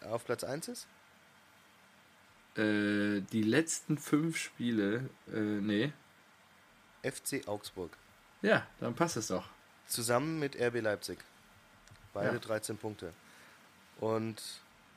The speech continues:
Speaker 1: rate mal, wer sich den letzten Platz mit Fortuna Düsseldorf teilt?
Speaker 2: Eintracht Frankfurt.
Speaker 1: Richtig.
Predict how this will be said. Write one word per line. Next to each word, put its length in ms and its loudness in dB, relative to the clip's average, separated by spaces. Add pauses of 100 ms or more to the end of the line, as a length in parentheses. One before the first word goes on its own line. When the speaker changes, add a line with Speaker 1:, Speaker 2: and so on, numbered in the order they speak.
(160)
Speaker 1:
rate 280 4
mal, 260 0
wer 160 4
sich 220 -4
den 220 -4
letzten 340 -6
Platz 300 -6
mit 160 -8
Fortuna 380 -4
Düsseldorf 460 -4
teilt? 360 -6 (520)
Speaker 2:
Eintracht 300 4
Frankfurt. 420 4 (500)
Speaker 1:
Richtig. 460 0